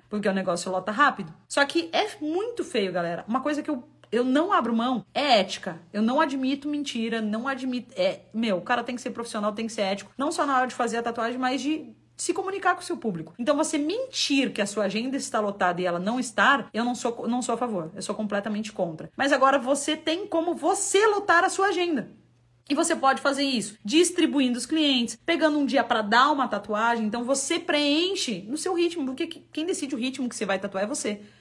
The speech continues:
Você não precisa lotar a agenda de cinco clientes por dia. Você pre-, pode lotar a agenda de um cliente por dia.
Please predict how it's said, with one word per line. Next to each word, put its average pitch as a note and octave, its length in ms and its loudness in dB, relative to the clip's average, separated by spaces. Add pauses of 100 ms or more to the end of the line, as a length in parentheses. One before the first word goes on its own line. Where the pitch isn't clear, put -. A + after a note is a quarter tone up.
(120)
Você - 120 -4
não B3 80 0
precisa D4+ 300 0
lotar B3 260 2
a G3 40 4
agenda F#3+ 280 -2
de F3 80 -8
cinco G3 300 -4
clientes F3 280 -6
por F#3 160 -10
dia. D#3 240 -10 (200)
Você G#3+ 120 -4
pre-, - 360 -4
pode G3 320 0
lotar A3 240 0
a - 20 2
agenda A3+ 260 -2
de B3+ 140 -4
um C#4+ 100 -2
cliente C#4 300 -2
por F4 140 -4
dia. E4 260 0